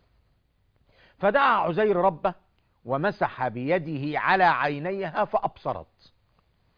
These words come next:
عزير كان مجاب الدعوة، أدي أول دليل. فقالت له: "ادعي ربنا إن أنا أمشي." فكأنه أتى بماء وتمتم فيه، ثم دعا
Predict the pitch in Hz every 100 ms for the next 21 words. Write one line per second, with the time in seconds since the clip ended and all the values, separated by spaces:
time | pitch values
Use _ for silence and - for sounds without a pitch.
0 | _ _ _ _ _ _ _ _ _ _
1 | _ _ - 85 151 156 135 123 120 156
2 | 139 160 139 123 127 165 160 135 170 196
3 | 113 - _ _ _ _ _ _ _ _
4 | _ - 180 226 311 - 277 285 - -
5 | 277 247 226 233 202 165 262 269 - 202
6 | 247 269 247 - 110 - _ _ _ _
7 | _ _ _ _ _ _ _ _ _ _
8 | _ _ _ - 156 - - 247 190 151
9 | 113 92 69 _ _ _ _ _ _ _
10 | - 208 - 151 127 139 190 220 _ _
11 | - 139 131 208 180 165 156 143 233 165
12 | - 175 160 170 220 208 233